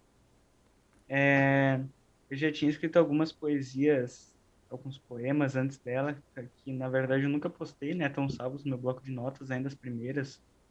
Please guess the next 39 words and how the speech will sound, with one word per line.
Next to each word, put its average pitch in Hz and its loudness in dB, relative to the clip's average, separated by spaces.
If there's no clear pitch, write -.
poesias 127 -4
escritas 127 -16
no 135 -8
meu 127 -6
bloco 123 -4
de 127 -4
notas 123 -4
desse 120 -12
celular. 120 -8
É, 123 0
mas 135 -2
essa 143 0
foi 156 -8
uma 160 2
poesia 151 -4
que 143 -8
eu 151 -4
escrevi 143 -4
quando 147 0
eu 143 0
comecei 143 -4
a 139 2
me 143 2
afastar 143 -4
da 143 -2
igreja, 139 0
né? 123 -6
Que 131 -4
eu 123 -2
acho 143 -2
que - -20
todo 214 -4
mundo 214 2
já, 160 4
já 139 4
passou 139 -2
por 139 -6
isso 135 -4
de, 131 -4